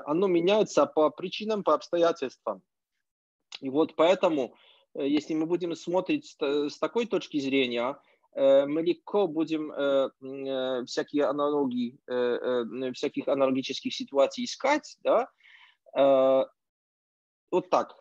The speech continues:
это, это, это мое мнение. Э, м, значит, э, э, м, доказательства никому не интересны, м, я бы так не сказал. Значит, э, тут появляется, м, одна фишка. Значит,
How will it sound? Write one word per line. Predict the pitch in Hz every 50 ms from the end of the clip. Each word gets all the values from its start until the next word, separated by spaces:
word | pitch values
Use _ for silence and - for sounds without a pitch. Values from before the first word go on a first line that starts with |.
| _ -
это, | 160 156 151 143 156 143
это, | 160 - 190
это | 139 160 175 - 185 175
мое | 170 170 170 165
мнение. | 160 160 160 156 143 127 117 110 95 - - -
Э, | 139 135 135 135
м, | 127 127 127 135 135 135 135 135 135 127 135
значит, | 131 151 175 180 - - 180 170 - - -
э, |
э, | 165 160 156 139 - - - 151 160 156 156 156 156 151 139 - 151
м, | 160 160 160 156 156 160 160 160 156
доказательства | 160 165 - 175 165 202 202 - 196 - - 196
никому | 190 180 180 190 180 180 185
не | 185 180 180
интересны, | 175 - 202 202 247 302 330 311 - - 285 254 240 226 - - _ 175
м, | 185 190 190 190 190 190 190
я | 190 190 220 247
бы | 247 233
так | - 240 -
не | 254 240
сказал. | - - 233 208 196 220 202 165 139 123 104 -
Значит, | - 175 190 - - 208 - _ -
э, | 202 196 196 185 -
тут | 262 233 _
появляется, | 233 220 190 175 196 214 208 - - - 190 185 180 _ _ _ _ -
м, | 165 170 175 175 165 170 180 180 180 180 160 156
одна | 175 175 185 175
фишка. | - - 143 131 - - 127 123 127
Значит, | 151 165 175 165 - - 165